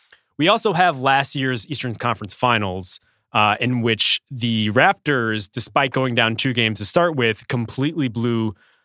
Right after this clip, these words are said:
the Bucks out of the playoffs over the next four games. Kawhi Leonard famously switches on to Giannis, and all of a sudden,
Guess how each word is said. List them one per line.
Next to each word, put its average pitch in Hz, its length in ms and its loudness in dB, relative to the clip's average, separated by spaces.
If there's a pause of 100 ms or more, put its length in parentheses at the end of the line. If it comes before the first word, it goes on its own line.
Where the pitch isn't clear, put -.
the 127 80 0
Bucks 110 420 0 (100)
out 120 160 4
of 110 140 -4
the 98 60 -12
playoffs 110 580 0
over 113 200 -4
the 104 80 -6
next 104 240 -2
four 160 260 0
games. 139 440 0
Kawhi 110 240 0
Leonard 107 300 0
famously 104 400 -4
switches 107 380 -4
on 101 140 2
to 98 60 -4
Giannis, 160 400 2
and 123 80 -2
all 110 120 0
of 104 40 -8
a 107 60 -4
sudden, 107 420 -2